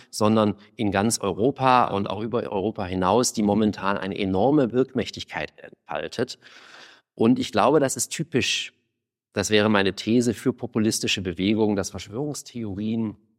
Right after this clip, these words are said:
besonders gut funktionieren in so populistischen Bewegungen, in Kontexten, wo Verschwörungstheorien eigentlich stigmatisiert sind, wenn sie Themen aufgreifen, die ohnehin schon stigmatisiert sind. Als letzte Bemerkung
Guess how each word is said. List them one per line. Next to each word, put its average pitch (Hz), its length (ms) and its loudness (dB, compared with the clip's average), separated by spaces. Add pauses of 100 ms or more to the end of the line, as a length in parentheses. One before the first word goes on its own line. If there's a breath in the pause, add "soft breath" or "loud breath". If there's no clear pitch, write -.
(720)
besonders 120 520 4
gut 127 160 0
funktionieren 104 800 0
in 110 120 -2
so 107 120 0
populistischen 101 640 -4
Bewegungen, 90 720 0 (1120 soft breath)
in 104 140 4
Kontexten, 110 500 2
wo 95 60 0
Verschwörungstheorien 98 640 0
eigentlich 90 220 -2
stigmatisiert 95 600 0
sind, 110 140 2
wenn 92 140 2
sie 95 80 2
Themen 104 360 0
aufgreifen, 87 800 -2 (260 soft breath)
die 95 120 -2
ohnehin 101 580 2 (180)
schon 85 500 0 (320)
stigmatisiert 76 840 -10
sind. - 340 -16 (960)
Als 117 160 0
letzte 143 280 2
Bemerkung 190 580 4